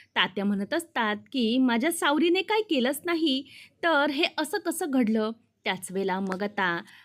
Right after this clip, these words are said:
अधिराज वैतागूनच म्हणतो की, "तात्या,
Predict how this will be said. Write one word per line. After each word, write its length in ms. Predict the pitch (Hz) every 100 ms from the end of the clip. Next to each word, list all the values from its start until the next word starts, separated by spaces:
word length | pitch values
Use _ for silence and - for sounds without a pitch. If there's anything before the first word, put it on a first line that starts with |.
| -
अधिराज 440 | 262 226 311 320
वैतागूनच 600 | 277 247 247 285 320 349 -
म्हणतो 400 | 339 370 240 233
की, 160 | 269
"तात्या, 460 | 247 247 294 277